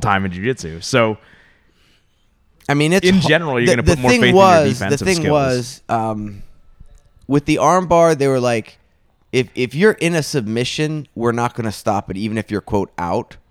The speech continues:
Speaker 2: because you're still fighting off a
Speaker 1: Right.
Speaker 2: submission." But I had a question about, like,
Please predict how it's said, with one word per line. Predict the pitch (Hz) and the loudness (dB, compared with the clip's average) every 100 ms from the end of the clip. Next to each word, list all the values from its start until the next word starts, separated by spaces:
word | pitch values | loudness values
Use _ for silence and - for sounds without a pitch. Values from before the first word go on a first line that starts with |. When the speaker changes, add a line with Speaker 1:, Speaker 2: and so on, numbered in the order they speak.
| _ _ _ - | _ _ _ -12
Speaker 2:
because | - 110 | -6 -4
you're | 107 | -4
still | - 123 110 | -4 0 0
fighting | - 110 107 | 0 -2 0
off | 98 | -2
a | 104 | -2
Speaker 1:
Right. | 87 | -4
Speaker 2:
submission." | 98 95 - - _ _ _ _ - | -4 -6 -10 -20 _ _ _ _ -6
But | 113 123 117 _ _ _ _ - | 2 2 2 _ _ _ _ 2
I | 165 | 4
had | 180 | 4
a | 143 | 0
question | - 123 - 110 | 0 -2 -2 -6
about, | 98 101 92 | -2 -2 -2
like, | 92 87 - | -6 -8 -12